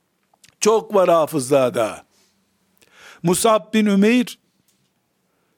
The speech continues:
Medine'de bir yıldan az bir zamanda devlet kurdu, Resulullah'a mektup yazdı.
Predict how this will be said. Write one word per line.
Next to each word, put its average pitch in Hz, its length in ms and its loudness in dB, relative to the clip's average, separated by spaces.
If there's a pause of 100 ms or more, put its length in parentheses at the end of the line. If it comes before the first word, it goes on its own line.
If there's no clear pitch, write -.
Medine'de 226 800 0 (340)
bir 247 240 0
yıldan 196 460 0
az 196 280 0
bir 185 60 -2
zamanda 165 760 0 (1000)
devlet 196 520 0
kurdu, 175 600 -2 (960)
Resulullah'a 175 680 0
mektup 165 500 -4
yazdı. 110 500 -8